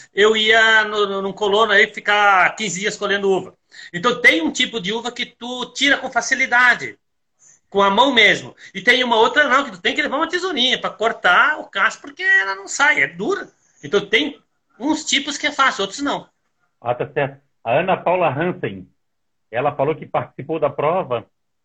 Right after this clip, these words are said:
Speaker 2: e eles foram cam-, eh, eles foram campeões no octeto feminino. Prova muito boa. É, na verdade, tem os cinco quilômetros, dez, não, é
Speaker 1: Não,
Speaker 2: cinco, dez.
Speaker 1: vinte e um.
Speaker 2: É cinco, vinte e um.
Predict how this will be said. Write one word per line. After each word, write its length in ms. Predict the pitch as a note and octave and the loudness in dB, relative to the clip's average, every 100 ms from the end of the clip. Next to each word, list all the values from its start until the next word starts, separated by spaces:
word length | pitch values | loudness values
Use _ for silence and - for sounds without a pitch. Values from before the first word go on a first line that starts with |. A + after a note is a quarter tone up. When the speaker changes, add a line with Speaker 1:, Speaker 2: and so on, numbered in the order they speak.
| _ | _
Speaker 2:
e 460 | B2 B2 C3 C3 C3+ | -10 -6 -4 -4 -6
eles 160 | D3 C3+ | -8 -4
foram 260 | D#3 D#3 C#3 | -2 -2 -2
cam-, 180 | D#3 C3+ | -6 -4
eh, 60 | |
eles 460 | B2 A#2 A2+ A2+ - | -6 -6 -6 -10 -6
foram 200 | D3+ C#3 | -6 -4
campeões 540 | D#3 B2 C#3+ D#3+ C3+ | -6 -6 -6 -6 -8
no 160 | D3 D3+ | -6 -4
octeto 460 | D3 C3+ D#3+ D#3+ _ | -6 -8 -10 -10 _
feminino. 520 | D#3+ D#3 D3+ C#3 G#2 | -8 -8 -8 -8 -8
Prova 280 | - C#3 D3 | -4 -2 0
muito 320 | C3+ D3+ F3+ | -2 -4 -6
boa. 360 | B2+ B2+ A#2+ G2 _ _ _ _ _ | -8 -4 -4 -6 _ _ _ _ _
É, 240 | - E3 D3 - - - - | -4 -2 -2 -2 -4 -4 -8
na 100 | - | -8
verdade, 380 | D#3 D3 D#3+ C#3+ | -4 -2 -2 -2
tem 320 | D#3 C#3 - - _ | -4 -4 -8 -16 _
os 140 | C3 C3+ - | -8 -8 -10
cinco 220 | G3+ G#3+ | -12 -10
quilômetros, 460 | - B2+ C3 C#3+ C4+ C4+ _ _ _ _ _ _ _ _ _ | -6 -4 -4 -6 -12 -14 _ _ _ _ _ _ _ _ _
dez, 520 | A2+ C3 C3+ F#3+ G#3+ _ - _ _ _ | -4 0 0 -2 -8 _ -20 _ _ _
não, 320 | C#3 A#2+ F#2+ _ | -6 -6 -8 _
é 120 | A#2+ - | -4 0
Speaker 1:
Não, 140 | F3 | 0
Speaker 2:
cinco, 120 | E3+ | 0
dez. 280 | A#2+ C#3+ G3+ | -2 -2 -2
Speaker 1:
vinte 260 | G3 G#3+ F#3 | -2 0 2
e 60 | |
um. 220 | F#3+ A#3+ - _ _ _ _ - | 2 2 -4 _ _ _ _ -6
Speaker 2:
É 240 | D3 C#3 - | -4 -4 -6
cinco, 400 | G#3+ B3+ B3+ A3 | -4 -4 -6 -10
vinte 380 | D#3 D#3+ C#3 | -10 -10 -8
e 60 | D3 | -6
um. 300 | C#3 A#3+ | -6 -8